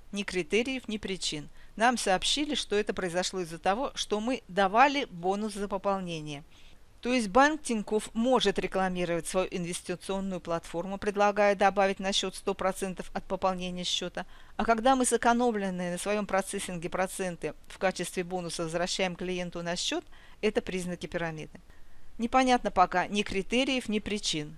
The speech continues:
Разбираемся. Вопрос. Если фонд защиты может быть активирован в будущем,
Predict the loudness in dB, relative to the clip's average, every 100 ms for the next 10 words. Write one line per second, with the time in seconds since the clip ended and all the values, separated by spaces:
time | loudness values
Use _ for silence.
0 | -8 -6 -2 0 0 0 -2 -8 -12 -14
1 | -20 -20 -20 -20 -20 -20 -20 -20 -20 -20
2 | -20 -20 -20 -20 -20 -20 -20 -20 -20 -8
3 | 2 2 2 0 0 -2 -2 -2 -2 0
4 | 0 0 -2 -4 -2 -4 -4 -6 -6 -6
5 | -4 -2 -4 -6 -8 -6 -6 -8